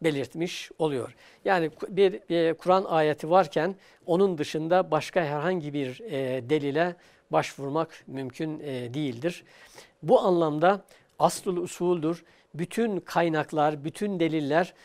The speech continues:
Kur'an-ı Kerim'e raci olduğu için, meşruiyetini ondan aldığı için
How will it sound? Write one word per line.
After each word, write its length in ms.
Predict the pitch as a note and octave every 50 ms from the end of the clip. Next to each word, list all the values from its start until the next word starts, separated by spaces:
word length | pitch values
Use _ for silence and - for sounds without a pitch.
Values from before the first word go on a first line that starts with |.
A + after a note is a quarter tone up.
| - _ _ _
Kur'an-ı 340 | - - D#3 D#3+ E3+ E3+ D#3+
Kerim'e 340 | - F3+ F3+ F3+ G3+ G3+ G3
raci 360 | D#3+ D3+ C#3+ C#3+ C3 C#3 D3+
olduğu 340 | C#3 C3+ C3+ B2+ B2+ C3 B2
için, 300 | - - D3 C#3+ C#3+ - - _ _ -
meşruiyetini 760 | D3 D#3+ D#3 - - F3+ F3+ F3+ F3+ E3+ E3 - F#3 F#3+ F#3+
ondan 320 | D3+ D3+ D3+ D#3 F3 F3+
aldığı 320 | E3+ C3+ C3 B2+ A#2+ B2+ B2+
için 320 | B2 - - G3 G3+